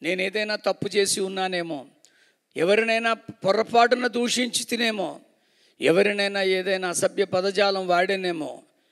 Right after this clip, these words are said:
ఎవరి మీదనైనా నేను తప్పుడుగా మాట్లాడి ఉన్నానేమో." తప్పేమీ లేదండి ఇలా ఒప్పుకోవడంలో. ఎప్పుడైతే మనం అలా ఒప్పుకొని ప్రార్థిస్తామో,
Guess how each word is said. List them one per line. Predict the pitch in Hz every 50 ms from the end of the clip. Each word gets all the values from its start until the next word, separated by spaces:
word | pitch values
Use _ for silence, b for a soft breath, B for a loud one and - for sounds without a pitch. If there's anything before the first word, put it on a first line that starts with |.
| _ _ _ _ _ -
ఎవరి | 131 151 185 202 226 226
మీదనైనా | 220 233 240 233 226 233 233 226 226 226 226 220
నేను | 214 208 202 196 196 202 196 180 165 180 185 196 185 - -
తప్పుడుగా | 170 170 - - - 208 202 208 208 202
మాట్లాడి | 190 180 175 180 185 - - 202 196 196 190
ఉన్నానేమో." | 190 196 208 214 214 214 214 202 202 190 165 139 135 - - _ _ _ _ _ _ _ _ _ _ _ _ _
తప్పేమీ | - 156 165 165 - 214 214 220 220 214
లేదండి | 208 208 208 214 214 208 208
ఇలా | 196 196 190
ఒప్పుకోవడంలో. | 185 180 175 - - - - 202 202 196 190 190 185 - - - - - _ _ _ _ _ _ _ _ _ _ _ _ _ -
ఎప్పుడైతే | 123 143 - - 202 208 202 - 208 208
మనం | 196 196 196 190 190
అలా | 190 190 190
ఒప్పుకొని | 185 185 175 - - 202 - 220 220 220
ప్రార్థిస్తామో, | - - 208 202 202 202 - - 202 - - - 214 202 208 202 185 170 165 165 165